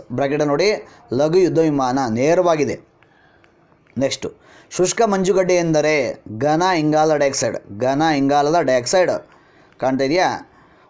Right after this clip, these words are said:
ಒಣ ಮಂಜುಗಡ್ಡೆ ಅಥವಾ ಶುಷ್ಕ ಮಂಜುಗಡ್ಡೆ ಅಥವಾ ಡ್ರೈ ಐಸ್ ಎಂದರೆ ಸಾಲಿಡ್ ಕಾರ್ಬನ್ ಡೈಆಕ್ಸೈಡ್ ಅಥವಾ ಇಂಗಾಲ ಡೈಆಕ್ಸೈಡ್. ನೆಕ್ಸ್ಟು,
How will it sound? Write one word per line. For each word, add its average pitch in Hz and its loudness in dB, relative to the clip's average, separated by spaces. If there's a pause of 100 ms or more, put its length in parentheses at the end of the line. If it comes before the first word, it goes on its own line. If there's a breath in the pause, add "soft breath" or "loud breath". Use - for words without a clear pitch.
ಒಣ 147 0
ಮಂಜುಗಡ್ಡೆ 147 0
ಅಥವಾ 160 0
ಶುಷ್ಕ - -6
ಮಂಜುಗಡ್ಡೆ 143 0
ಅಥವಾ 147 0
ಡ್ರೈ 147 0
ಐಸ್ 147 0
ಎಂದರೆ 151 0 (380 soft breath)
ಸಾಲಿಡ್ 147 0
ಕಾರ್ಬನ್ 143 -2
ಡೈಆಕ್ಸೈಡ್ 131 -2
ಅಥವಾ 123 -2
ಇಂಗಾಲ 139 0
ಡೈಆಕ್ಸೈಡ್. 127 -2 (1040)
ನೆಕ್ಸ್ಟು, 127 -6